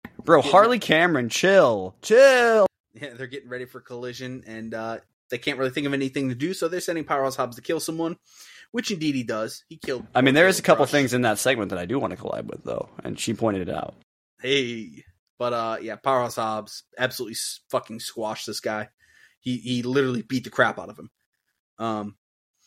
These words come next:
Speaker 2: Renee, we jump backstage with Renee. She's interviewing Arn and Wardlow, talking about beating up Brock Anderson, took the hands of Christian Cage and Luchasaurus. Uh, Wardlow promised to make Cage and Luchasaurus pay, and talked about an open challenge he has next week with Jake Hager for the T N T title.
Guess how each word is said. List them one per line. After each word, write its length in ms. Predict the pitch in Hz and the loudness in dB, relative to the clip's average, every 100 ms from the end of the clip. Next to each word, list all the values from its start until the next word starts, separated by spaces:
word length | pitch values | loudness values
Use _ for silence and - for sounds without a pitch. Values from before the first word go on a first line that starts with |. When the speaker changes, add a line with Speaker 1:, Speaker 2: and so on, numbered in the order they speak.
| - _ _ | -20 _ _
Speaker 2:
Renee, 360 | 127 147 156 147 | 0 2 2 0
we 280 | 135 131 120 | -2 -6 -4
jump 220 | 135 120 | -6 -4
backstage 320 | 123 - 123 | -4 -4 -6
with 100 | 113 | -6
Renee. 220 | 123 123 | -8 -8
She's 160 | 123 120 | -8 -6
interviewing 340 | 120 123 117 | -6 -6 -10
Arn 220 | 104 127 | -6 -6
and 120 | 123 123 | -6 -4
Wardlow, 400 | 135 135 135 127 | -4 -2 -2 -2
talking 220 | 135 127 | -4 -2
about 280 | 123 117 - | -4 -6 -6
beating 220 | 127 123 | -6 -6
up 120 | 113 | -4
Brock 240 | 127 117 | -4 -4
Anderson, 340 | 127 127 120 131 | -6 -6 -6 -8
took 180 | 131 - | -8 -10
the 80 | 110 | -8
hands 300 | 127 123 120 | -6 -4 -6
of 160 | 110 | -10
Christian 280 | - 127 123 | -8 -8 -4
Cage 220 | 127 123 | -2 -2
and 100 | 117 | -4
Luchasaurus. 520 | 120 - 143 139 131 - _ _ _ _ _ _ - | -12 -6 -2 0 -2 -8 _ _ _ _ _ _ -12
Uh, 120 | 113 | -8
Wardlow 360 | 113 131 131 127 | -4 -2 -2 -2
promised 320 | 131 127 123 | -2 -2 -6
to 80 | 123 | -6
make 200 | 127 - | -6 -6
Cage 300 | 131 127 127 | -4 -4 -4
and 100 | 127 | -10
Luchasaurus 480 | 123 - 131 117 - | -10 -8 -8 -8 -4
pay, 360 | 131 127 135 _ _ _ _ - | -2 -2 -4 _ _ _ _ -14
and 260 | 110 117 110 | -10 -10 -6
talked 160 | 127 | -6
about 120 | 127 | -4
an 60 | 123 | -6
open 140 | 120 | -6
challenge 320 | 127 135 135 131 | -4 -2 -2 -2
he 60 | |
has 120 | 127 | -2
next 220 | 127 127 139 | -2 -8 -6
week 280 | 143 147 - - | -8 -8 -18 -12
with 220 | 120 117 | -10 -8
Jake 300 | 113 131 131 | -4 -2 -2
Hager 260 | 135 131 127 | -2 -2 -6
for 80 | |
the 100 | 120 | -10
T 160 | 110 127 | -8 -8
N 60 | 127 | -6
T 160 | 123 | -6
title. 320 | 120 113 104 | -4 -4 -6